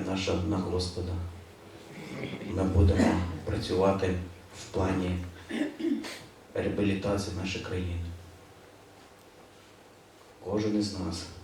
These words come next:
буде свідчити тому військовому, що Бог є любов, що саме в ньому ми можемо мати спокій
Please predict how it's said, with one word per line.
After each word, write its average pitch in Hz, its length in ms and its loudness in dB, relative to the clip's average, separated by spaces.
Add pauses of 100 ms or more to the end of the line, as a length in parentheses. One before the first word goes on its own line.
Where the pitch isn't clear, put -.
(140)
буде 90 380 -4
свідчити 87 600 -4 (640)
тому 98 280 4
військовому, 90 580 0 (960)
що - 140 -8
Бог - 300 -2
є 92 120 0
любов, 87 280 0 (920)
що 107 120 -6
саме 98 320 2
в 95 40 0
ньому 101 280 4
ми 90 120 0
можемо 90 460 0
мати 90 320 0 (320)
спокій 98 580 -4